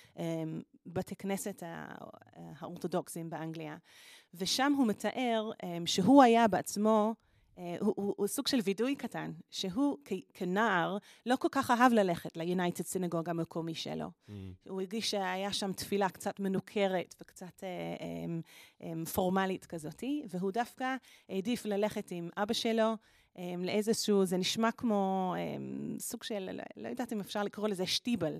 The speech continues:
Speaker 1: אבל מקום קטן יותר,
Speaker 2: כן.
Speaker 1: חם יותר, אמ, שלא היה ליד הבית, היה צריך קצת ללכת כדי להגיע לשם, אבל שם הוא דווקא, הוא העדיף, הוא התחבר יותר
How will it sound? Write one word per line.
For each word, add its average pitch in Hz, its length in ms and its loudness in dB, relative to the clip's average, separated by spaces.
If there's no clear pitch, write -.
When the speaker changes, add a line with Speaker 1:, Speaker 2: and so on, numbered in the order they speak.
Speaker 1:
אבל 180 160 -4
מקום 233 340 -6
קטן 220 360 -2
יותר, 277 320 2
Speaker 2:
כן. 208 60 -16
Speaker 1:
חם 240 280 2
יותר, 247 460 4
אמ, 196 40 -6
שלא 208 440 4
היה 254 200 6
ליד 226 240 4
הבית, 214 360 0
היה 190 120 -4
צריך 190 260 -10
קצת - 260 -4
ללכת 196 460 2
כדי 185 240 -2
להגיע 170 320 0
לשם, 247 360 2
אבל 190 160 0
שם 320 260 10
הוא 269 420 8
דווקא, 247 260 2
הוא 240 140 12
העדיף, 233 360 4
הוא 208 80 -2
התחבר 240 440 4
יותר 185 320 2